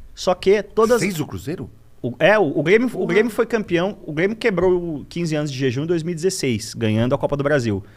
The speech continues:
Speaker 2: Mildinho.
Speaker 1: E aí ele se tornou, ele tava em... Os maiores vencedores de Copa do Brasil era Grêmio e Cruzeiro com quatro.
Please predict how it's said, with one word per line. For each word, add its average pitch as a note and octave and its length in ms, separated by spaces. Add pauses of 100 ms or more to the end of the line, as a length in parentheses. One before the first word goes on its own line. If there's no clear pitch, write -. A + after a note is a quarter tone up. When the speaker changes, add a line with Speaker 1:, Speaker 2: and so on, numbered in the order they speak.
(120)
Speaker 2:
Mildinho. B2+ 480 (1400)
Speaker 1:
E D3+ 160
aí D3 260
ele G3+ 120
se - 160
tornou, E3+ 300
ele F#3 100
tava E3 220
em... - 80
Os C#3 160
maiores E3 280
vencedores F3 360
de - 60
Copa D3+ 160
do D3 60
Brasil C3+ 180
era F3+ 100
Grêmio D#3+ 200
e - 40
Cruzeiro E3 280
com F#3 100
quatro. B2+ 420